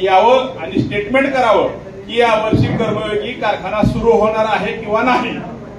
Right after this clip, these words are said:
कारण सभासदांना हे कळणं अत्यंत गरजेचं आहे. त्या कारखाना चालू होणार किंवा नाही याबद्दलचा प्रचंड संभ्रम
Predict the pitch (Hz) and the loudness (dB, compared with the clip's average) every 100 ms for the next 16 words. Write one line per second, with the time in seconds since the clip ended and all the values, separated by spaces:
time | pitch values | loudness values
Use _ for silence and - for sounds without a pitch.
0 | - 160 180 - - 190 208 - 208 208 | -14 -6 -4 -4 -4 0 2 2 0 0
1 | 208 202 190 202 202 196 185 196 - - | 0 -2 -4 -2 0 -2 -2 -4 -6 -4
2 | 180 - 233 220 - - - - - - | -2 0 0 2 0 0 -8 -12 -12 -12
3 | - - - - 190 202 202 190 175 185 | -14 -14 -14 -2 2 2 0 -4 -2 -4
4 | 196 185 190 185 143 160 202 202 190 190 | -2 0 0 2 2 2 2 0 -2 -2
5 | 185 185 180 185 175 165 170 165 175 170 | -2 0 2 0 -2 -4 -6 -6 -8 -8
6 | 156 175 160 151 160 175 214 240 | -8 -10 -12 -10 -6 0 4 4